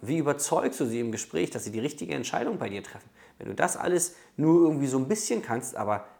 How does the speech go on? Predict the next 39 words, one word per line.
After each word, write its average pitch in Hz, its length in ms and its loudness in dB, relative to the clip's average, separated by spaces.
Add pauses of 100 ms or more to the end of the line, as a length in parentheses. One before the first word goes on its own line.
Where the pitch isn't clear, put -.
nicht 143 260 -2
richtig - 320 -6
weißt, - 240 -2
wie - 60 -10
es - 120 -10
geht, - 300 -6 (480)
dann 127 240 -2
melde 151 200 2
dich 180 80 -10
gerne 165 160 -2
mal 175 100 -2
bei 170 100 -2
mir. 185 300 -2
Ja? 131 240 -6 (320)
Es - 80 -14
gibt 147 140 -2
dafür 139 180 0
bewährte 123 380 2
Systeme, - 500 -4
die 135 140 -6
für 127 140 -10
meine 120 200 -2
Kunden - 240 -6
seit 123 180 -2
Jahren 147 300 2
funktionieren. 139 640 -8 (360)
Die, - 200 -6
ähm, - 140 -6 (140)
ja, 117 120 -6
passe - 280 -2
ich - 60 -18
gerne 120 220 -2
an 110 80 -2
dich 175 160 -2
und 123 80 0
deine 117 220 2
individuelle 110 640 -2
Situation - 500 -10
an. 311 200 -2